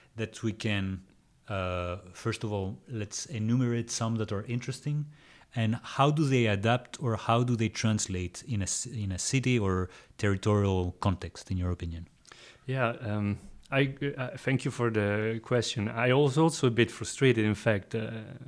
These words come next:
Speaker 2: while I enjoyed it very much, uh,
Speaker 1: Of course, of course.
Speaker 2: to
Speaker 1: No, no,
Speaker 2: watch
Speaker 1: this
Speaker 2: this
Speaker 1: is not a
Speaker 2: Beyond,
Speaker 1: critique, but
Speaker 2: yeah.
Speaker 1: it's,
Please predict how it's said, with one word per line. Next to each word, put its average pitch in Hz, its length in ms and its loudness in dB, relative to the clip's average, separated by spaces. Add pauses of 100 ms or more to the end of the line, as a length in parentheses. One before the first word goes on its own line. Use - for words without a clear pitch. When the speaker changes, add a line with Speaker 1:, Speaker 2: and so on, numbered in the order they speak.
(360)
Speaker 2:
while 95 240 0
I - 20 4
enjoyed 98 340 4
it 92 60 -6
very 98 180 2
much, 92 500 -2
uh, 110 160 -10
Speaker 1:
Of 117 140 -6
course, 120 280 4
of - 100 -10
course. 107 200 2
Speaker 2:
to 117 40 2
Speaker 1:
No, 139 80 6
no, 127 60 10
Speaker 2:
watch 113 100 6
Speaker 1:
this 123 100 4
Speaker 2:
this 123 100 6
Speaker 1:
is 135 40 2
not 143 100 6
a 143 80 10
Speaker 2:
Beyond, 131 220 8
Speaker 1:
critique, 135 320 6
but 160 180 8
Speaker 2:
yeah. 120 60 8
Speaker 1:
it's, - 220 2